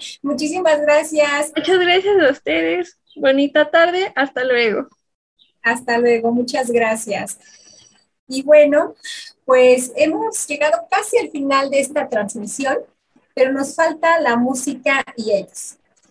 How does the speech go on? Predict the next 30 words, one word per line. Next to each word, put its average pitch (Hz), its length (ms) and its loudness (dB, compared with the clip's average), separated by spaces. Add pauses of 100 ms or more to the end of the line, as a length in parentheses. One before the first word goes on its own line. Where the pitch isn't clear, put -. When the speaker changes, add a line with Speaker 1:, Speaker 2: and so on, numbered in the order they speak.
(280)
Speaker 1:
Antes 311 400 -2
de 240 120 0
que 220 120 -4
le 214 140 -4
dé 247 320 2
la 202 180 0
bienvenida 233 920 0
a 214 120 -4
nuestra 202 460 -6
compañera 202 800 -2 (220)
María 190 280 -4
Eugenia 226 420 0
Pimentel, 294 580 -2 (880)
también 302 480 2
le 349 60 -2
enviamos 302 460 2
saludos 247 680 2 (340)
a 247 120 -4
quienes 226 280 2
nos 220 160 -4
están 302 340 0
viendo 269 580 0
y 240 60 -6
siguiendo 247 760 0
por 240 400 2 (120)
radioapit 196 760 -2 (640)
punto 208 380 -2
com, 311 260 0 (280)
actitud 233 520 -4
positiva 285 760 -2